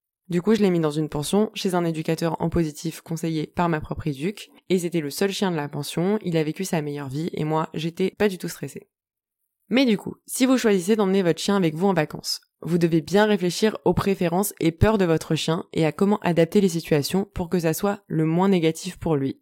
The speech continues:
voire positif. Tout d'abord, comme vous l'aurez compris, peu importe le transport, ayez toujours une gamelle et une gourde sur vous. Proposez régulièrement à votre chien de boire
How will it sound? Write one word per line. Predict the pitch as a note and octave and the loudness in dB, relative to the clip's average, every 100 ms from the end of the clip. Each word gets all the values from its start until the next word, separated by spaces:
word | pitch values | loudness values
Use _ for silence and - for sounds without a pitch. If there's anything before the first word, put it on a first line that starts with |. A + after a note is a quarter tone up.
| _ | _
voire | D3+ F3+ F#3+ | 0 2 2
positif. | - F3 C#3+ - - - _ _ _ _ | 0 -2 -4 -12 -20 -20 _ _ _ _
Tout | A#3 | 4
d'abord, | G#3 E3 G3+ A#3 | 6 8 8 6
comme | - A3+ | 4 4
vous | G#3+ | 6
l'aurez | F#3 D3+ | 6 4
compris, | - - F#3+ G#3+ - - | 0 0 2 2 0 4
peu | A3+ | 4
importe | G#3 G3+ | 6 4
le | F3+ | 0
transport, | - D#3 - F3 G3 - | -2 -4 2 2 0 -2
ayez | F3 E3 | 2 0
toujours | - G#3+ G#3 G#3 | 2 2 4 2
une | F#3 F3+ | 2 2
gamelle | E3 D#3+ E3+ - | 2 2 0 0
et | |
une | F#3 E3+ | 0 0
gourde | E3 - | -4 -4
sur | D#3 | -6
vous. | C3+ C#3 _ - | -6 -12 _ -10
Proposez | E3+ E3+ D#3 | 0 2 2
régulièrement | D3 F#3 G#3 F#3+ F#3 | 4 4 6 6 4
à | E3 | 2
votre | E3 D#3+ | -2 -4
chien | - E3 | -2 -2
de | C#3 | 2
boire | D3+ E3 F#3+ | 4 4 4